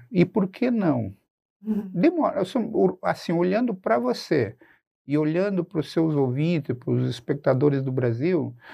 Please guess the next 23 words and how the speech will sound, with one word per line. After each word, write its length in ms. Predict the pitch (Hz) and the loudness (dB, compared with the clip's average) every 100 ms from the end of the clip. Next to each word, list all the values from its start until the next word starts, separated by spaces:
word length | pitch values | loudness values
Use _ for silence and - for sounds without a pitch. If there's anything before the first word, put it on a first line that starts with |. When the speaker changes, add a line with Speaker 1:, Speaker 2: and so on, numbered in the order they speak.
| - - - - _ | -18 -14 -12 -14 _
Speaker 1:
é, 240 | 156 170 | 0 2
eu 40 | 175 | 0
diria 220 | 170 196 | -2 -2
assim, 260 | 185 175 - | -2 -4 0
"Eu, 140 | 202 208 | 0 0
eu 140 | 214 | 0
não 120 | 220 | 0
estou 220 | 196 - 180 | -2 -2 -2
convencido 640 | 165 151 143 - 147 143 | 0 0 0 0 -2 0
disso 360 | 131 127 120 143 | 0 -2 -2 -2
hoje." 440 | 123 110 - - - | 0 0 -4 -6 -4
Assim, 340 | 135 120 143 120 | -4 0 0 -2
sabe? 360 | - 160 127 120 | 0 0 0 -2
Se 180 | - | -4
Speaker 2:
Uhum. 60 | - - | -2 0
Speaker 1:
precisa, 680 | 156 - - 160 170 175 | 0 -2 -4 0 0 -2
se 160 | 156 165 | -2 -2
não 160 | 160 | -2
precisa. 560 | 160 160 151 - 110 107 | 0 0 0 0 -2 0
O 40 | 123 | -2
fato 440 | - 165 - 190 | 0 -2 0 0
é, 180 | 120 101 - - - - - - _ | 0 -2 -12 -20 -18 -16 -16 -20 _
eu 340 | 151 175 220 | 0 0 -2